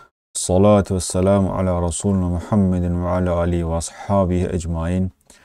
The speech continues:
Futuhat-ı Mekke on dördüncü sefir yüzüncü kısım yüz yirmi dördüncü bölüm. Sabır makamının ayrıntılarının ve sırlarının bilinmesi.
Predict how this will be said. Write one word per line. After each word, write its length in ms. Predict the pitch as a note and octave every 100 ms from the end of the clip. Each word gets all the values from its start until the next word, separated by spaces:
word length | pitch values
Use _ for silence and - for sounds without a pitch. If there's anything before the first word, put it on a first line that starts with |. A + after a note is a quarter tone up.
| _ _ _ _ _ _ -
Futuhat-ı 360 | A2 G#2+ -
Mekke 340 | G2 F2 - B2
on 280 | A#2 A2
dördüncü 440 | G#2+ G2+ A2 G#2 G#2
sefir 360 | - F2 A#2
yüzüncü 560 | A2 F#2+ G2 G#2 F#2 G2+
kısım 480 | - - A#2+ C3 C3+ - - _ _ _
yüz 380 | F#2+ A#2 A2+ G2+
yirmi 320 | G#2+ G#2+ A#2
dördüncü 500 | G#2 G2 G2+ F#2 G2
bölüm. 280 | F2 D#2+ C#2 - _ _ _ _ -
Sabır 380 | - A2+ A#2 B2
makamının 800 | G#2+ G2+ A2+ G#2+ G#2 A#2+ C3+ -
ayrıntılarının 840 | G2 G#2 G#2+ G2+ G#2+ G#2 A2 B2 G#2
ve 60 |
sırlarının 600 | - G#2+ G2 G2 G#2 A2+
bilinmesi. 520 | F#2 F2 D#2+ D#2 -